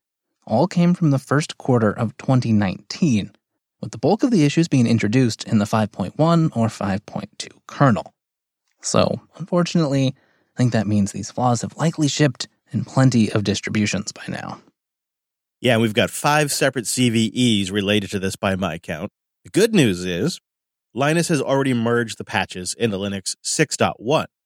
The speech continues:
Speaker 2: which just hit R C this weekend. We'll have more details on that in a few minutes.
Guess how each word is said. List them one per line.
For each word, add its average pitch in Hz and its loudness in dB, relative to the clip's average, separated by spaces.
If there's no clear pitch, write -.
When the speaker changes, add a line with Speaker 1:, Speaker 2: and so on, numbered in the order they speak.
Speaker 2:
which - -2
just - -4
hit 107 0
R 98 -2
C 120 0
this 92 -4
weekend. 117 2
We'll 135 2
have 127 2
more 131 4
details 107 0
on 98 -2
that 92 0
in 92 -6
a 90 -6
few 90 -8
minutes. 101 -2